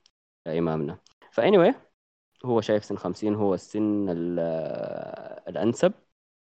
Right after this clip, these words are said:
لقيادة الأمة. طيب، بعد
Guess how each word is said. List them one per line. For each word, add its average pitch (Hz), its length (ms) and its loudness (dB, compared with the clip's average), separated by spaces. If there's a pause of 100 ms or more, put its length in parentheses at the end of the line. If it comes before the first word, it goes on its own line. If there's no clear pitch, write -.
(140)
لقيادة 110 680 0 (500)
الأمة. 90 440 -10 (600)
طيب، 180 280 6 (360)
بعد 196 320 4